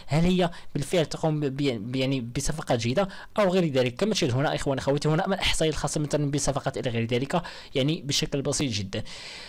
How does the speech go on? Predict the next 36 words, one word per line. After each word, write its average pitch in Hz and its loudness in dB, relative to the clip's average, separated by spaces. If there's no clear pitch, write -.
آه، 170 6
تقريبًا 220 2
هذا 196 2
كل 220 -2
شيء 202 0
خاص 196 0
من 202 0
التليجرام 190 0
إخواني 180 -2
أخواتي، 170 2
يعني 143 0
ط-، - -4
آه، 165 4
اف - -6
اكس - -6
Packet 185 0
يمكن 175 2
أن 151 2
تستغ-، 175 -4
تستغل 175 0
هذا 151 2
ال-، 151 -2
يعني 143 0
هذا 160 2
الموقع 170 2
أيضًا 170 4
في، 170 0
آه، - -2
أخذ، 165 0
آه، 147 2
ال-، 139 2
الصفقات 165 -2
الجيدة 160 2
من 151 0
خلال 156 -2
التليجرام، 147 -2